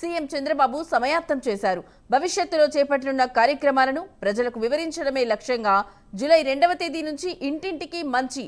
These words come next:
ప్రభుత్వం కార్యక్రమం చేపడుతున్నారు. ఈ సమావేశంలో ఇంటింటికి మంచి ప్రభుత్వం కార్యక్రమంతో పార్టీ శ్రేణులన్నీ ప్రజల్లోకి వెళ్లాలని సీఎం చంద్రబాబు దిశానిర్దేశం చేశారు. కూటమి ప్రభుత్వం చేసిన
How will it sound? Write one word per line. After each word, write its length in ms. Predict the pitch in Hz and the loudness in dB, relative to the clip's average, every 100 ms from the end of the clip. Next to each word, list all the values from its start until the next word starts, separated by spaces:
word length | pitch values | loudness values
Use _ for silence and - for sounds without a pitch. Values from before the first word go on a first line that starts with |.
| - | -8
ప్రభుత్వం 380 | 208 208 262 294 254 | -4 -4 -2 -4 0
కార్యక్రమం 440 | 226 269 269 269 262 | 0 0 0 -2 -2
చేపడుతున్నారు. 600 | 254 233 214 214 202 180 - - _ - | -2 -2 -2 -4 -2 -2 -6 -16 _ -6
ఈ 20 | 370 381 | -2 2
సమావేశంలో 640 | 302 294 269 269 247 262 320 - | 2 2 0 -2 0 2 2 0
ఇంటింటికి 540 | 302 302 302 262 254 247 226 | -4 -4 -8 -8 -8 -6 -4
మంచి 240 | 240 262 233 | -4 -4 -4
ప్రభుత్వం 440 | 220 233 240 262 339 _ _ 208 | -2 -4 -4 -4 -6 _ _ 2
కార్యక్రమంతో 640 | 208 285 339 339 311 320 302 311 | 2 2 -2 -2 2 4 4 6
పార్టీ 300 | 311 330 285 | 4 2 -10
శ్రేణులన్నీ 500 | - 294 311 294 269 269 226 | -8 -8 -4 -4 -4 -6 -4
ప్రజల్లోకి 500 | 220 277 269 254 214 | -4 0 0 -2 -4
వెళ్లాలని 460 | 220 262 294 294 370 - _ _ - | 0 2 2 0 -8 -12 _ _ -10
సీఎం 220 | 262 269 220 | -4 -4 -2
చంద్రబాబు 420 | 240 262 262 226 202 | -2 2 4 2 0
దిశానిర్దేశం 600 | 208 269 285 226 233 226 214 | -2 0 0 -2 -4 -6 -4
చేశారు. 320 | 208 196 180 165 - _ | -4 0 -2 -2 -14 _
కూటమి 320 | 294 302 294 277 | -2 2 2 0
ప్రభుత్వం 340 | 277 285 311 294 285 | -2 0 0 0 -2
చేసిన 260 | 269 269 | -2 0